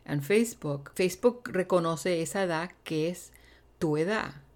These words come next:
¿ok? Si vos mentiste, ya estás mal, lo, arreglalo, ¿ok?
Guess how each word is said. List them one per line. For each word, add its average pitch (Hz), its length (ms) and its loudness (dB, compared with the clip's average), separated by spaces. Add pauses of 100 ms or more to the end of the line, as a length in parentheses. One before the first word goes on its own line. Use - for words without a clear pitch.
(380)
¿ok? 147 280 -6
Si 165 160 -4
vos 185 160 0
mentiste, 226 540 4
ya 175 120 0
estás 165 380 -6
mal, 139 340 -4 (200)
lo, 143 200 -8
arreglalo, 151 680 -4
¿ok? 139 180 -10